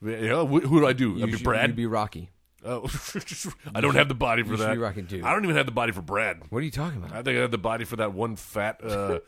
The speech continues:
Speaker 2: <laughs>
Speaker 1: house contestant or, uh,
Speaker 2: <laughs>
Speaker 1: the participant, the one
Speaker 2: All
Speaker 1: woman
Speaker 2: right.
Speaker 1: who's wearing, like, the tux,
Speaker 2: Oh,
Speaker 1: the
Speaker 2: yeah.
Speaker 1: over, uh,
Speaker 2: Hmm.
Speaker 1: size. Yeah, exactly.
Speaker 2: Okay.
Speaker 1: That's,
Speaker 2: You could be magenta.
Speaker 1: that's what I look like. There you go. Yeah.
Speaker 2: Mm-hmm.
Speaker 1: Oh, oh, I'm Eddie. I could be Eddie.
Speaker 2: You could be Eddie.
Speaker 1: <laughs> There you go.
Speaker 2: That'd be fun. All right, so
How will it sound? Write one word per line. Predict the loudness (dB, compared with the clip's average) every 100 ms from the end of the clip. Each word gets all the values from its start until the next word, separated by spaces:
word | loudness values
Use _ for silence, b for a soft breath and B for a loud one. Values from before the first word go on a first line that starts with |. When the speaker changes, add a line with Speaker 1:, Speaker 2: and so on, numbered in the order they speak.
| -14
Speaker 2:
<laughs> | -20 -14
Speaker 1:
house | -4 -4 -4 -12 -16 -16
contestant | -14 -6 -6 -6 -10 -12 -12
or, | -8 -6 -4
uh, | -4
Speaker 2:
<laughs> | -2 2
Speaker 1:
the | 2
participant, | 2 -2 -2 -6 -4 -6 -6 -14 _ B B B B -6
the | 0
one | 0 0
Speaker 2:
All | 0
Speaker 1:
woman | 2 4
Speaker 2:
right. | 4
Speaker 1:
who's | 2 2
wearing, | -2 -2
like, | -4
the | -6
tux, | -6 -4 -4 -8 -4 4
Speaker 2:
Oh, | 8 8 6
Speaker 1:
the | 4
Speaker 2:
yeah. | 2 2
Speaker 1:
over, | 2 0 0 -2
uh, |
Speaker 2:
Hmm. | -2
Speaker 1:
size. | -2 -2 -4 -8 -8
Yeah, | -8 -6
exactly. | -8 -4 -4
Speaker 2:
Okay. | -2 -2 -4
Speaker 1:
That's, | -6 -4
Speaker 2:
You |
could | -2
be | 0
magenta. | -2 -4 -4 -4 -4
Speaker 1:
that's | -4
what | -2
I |
look | -2 -4
like. | -6 -4
There | -2 0
you | -2
go. | -2 -4
Yeah. | -4 -6 -6 -10 -6
Speaker 2:
Mm-hmm. | 4
Speaker 1:
Oh, | 4 4
oh, | 0 0
I'm | -4 -4
Eddie. | 0 0 0
I | -4
could | -6
be | -2
Eddie. | 0 0
Speaker 2:
You | 0
could | 0
be |
Eddie. | 2 2 2 0
Speaker 1:
<laughs> |
There | 0 0
you | -2
go. | -8 -8
Speaker 2:
That'd | -6
be | -6
fun. | -6 -6 -8 -16 B B B
All | 4
right, | 4 2
so | 0 2 4 2